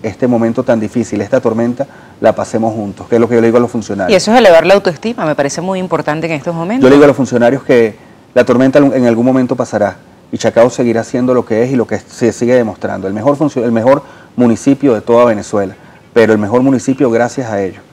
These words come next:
Speaker 1: Siempre, prácticamente todos los días, estoy haciendo reuniones en cada dirección, converso con los funcionarios y les digo eso. Tengan mucha esperanza que si el país cambia, seguiremos siendo los mejores y ustedes van a seguir siendo el ejemplo a nivel nacional de la mejor alcaldía.
Speaker 2: ¿Qué proyectos tiene la alcaldía en estos momentos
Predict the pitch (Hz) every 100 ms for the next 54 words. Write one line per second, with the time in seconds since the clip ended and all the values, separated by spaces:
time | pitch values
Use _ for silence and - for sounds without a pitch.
0 | - _ - 110 135 131 - - - _
1 | _ - 120 120 131 120 120 131 113 117
2 | 101 107 107 131 131 117 113 123 113 113
3 | 123 113 - 131 135 110 110 113 120 117
4 | 117 107 113 120 127 107 107 107 95 -
5 | - - - - - 127 131 127 120 127
6 | 113 110 113 127 123 104 - - - 123
7 | 113 101 110 113 123 123 123 123 110 113
8 | 120 120 120 120 107 117 127 113 113 120
9 | 117 117 113 - 120 123 - - - 113
10 | 107 113 120 107 104 107 117 120 120 127
11 | 120 110 101 113 104 98 80 - - -
12 | 240 233 226 220 226 - 208 208 202 170
13 | 170 180 190 180 202 185 165 175 175